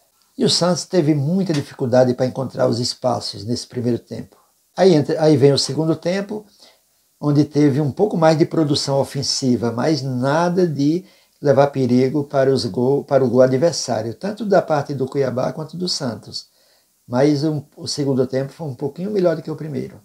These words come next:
E é isso, pessoal. O que eu queria falar nesse vídeo a respeito dessa partida é, eu não tinha feito o vídeo ainda, acabei demorando um pouco, mas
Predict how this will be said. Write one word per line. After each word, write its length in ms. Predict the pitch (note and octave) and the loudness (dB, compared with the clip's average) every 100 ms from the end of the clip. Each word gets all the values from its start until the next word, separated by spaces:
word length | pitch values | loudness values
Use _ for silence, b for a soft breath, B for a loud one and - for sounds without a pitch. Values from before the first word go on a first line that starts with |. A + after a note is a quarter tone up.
| _ _ - | _ _ 0
E 60 | |
é 80 | G#3+ | 4
isso, 160 | D#3+ - | 4 2
pessoal. 400 | C3 - B2 A#2+ | -6 0 2 2
O 60 | |
que 100 | A#2+ | 0
eu 40 | D3+ | -4
queria 200 | E3 D#3+ | 0 0
falar 320 | - D3 C#3 | 2 4 6
nesse 280 | C#3 C#3 E3+ | 4 0 -2
vídeo 280 | C#3+ G3+ D#3+ | -2 0 0
a 60 | |
respeito 420 | A#2+ A#2 C#3+ C3+ C3 | 0 -2 -4 -6 -6
dessa 220 | A2+ - | -10 -8
partida 540 | C#3+ B2+ D3+ G3 F3 | -8 -8 -6 -2 0
é, 340 | C3+ C3 C3 C3 | 2 0 -2 -4
eu 60 | |
não 120 | C3+ | -6
tinha 220 | C#3 D3 C3 | -6 -6 -6
feito 300 | C#3+ C3 C#3 | -6 -4 -4
o 40 | |
vídeo 300 | A#2+ C3 B2 | -2 0 -2
ainda, 460 | C3 F3 F3 F3+ - b b b b | -2 -4 -2 -4 -6 b b b b
acabei 420 | - - C3+ C3+ C#3 | -10 -4 2 4 4
demorando 460 | C#3 C3+ C3+ C#3 | 4 2 2 0
um 60 | C3 | -4
pouco, 360 | C#3+ D3+ D#3+ | -2 -2 -2
mas 800 | E3+ D3 C#3+ C#3+ C#3 A#2 G#2+ - | -4 -2 0 2 0 -2 -8 -12